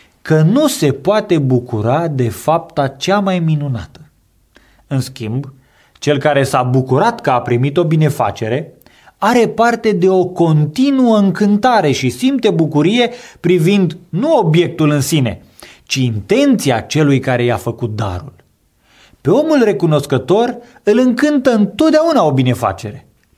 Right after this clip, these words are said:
pe cel nerecunoscător o singură dată. Este însă cu putință să fie comparate viețile celor doi. Câtă vreme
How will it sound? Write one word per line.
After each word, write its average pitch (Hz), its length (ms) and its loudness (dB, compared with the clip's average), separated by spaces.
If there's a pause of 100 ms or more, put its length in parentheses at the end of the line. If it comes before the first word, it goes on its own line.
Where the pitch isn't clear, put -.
(100)
pe 143 120 0
cel 139 260 0
nerecunoscător 120 1120 -2 (500)
o 135 100 -8
singură 127 400 -4
dată. 98 320 -12 (1120)
Este 233 340 0
însă 175 300 0
cu 147 120 -4
putință 123 720 -6 (180)
să - 160 -2
fie 220 320 -2
comparate 196 960 0
viețile 180 540 0
celor 165 380 -4
doi. 123 400 -4 (500)
Câtă 170 260 0
vreme 120 560 -2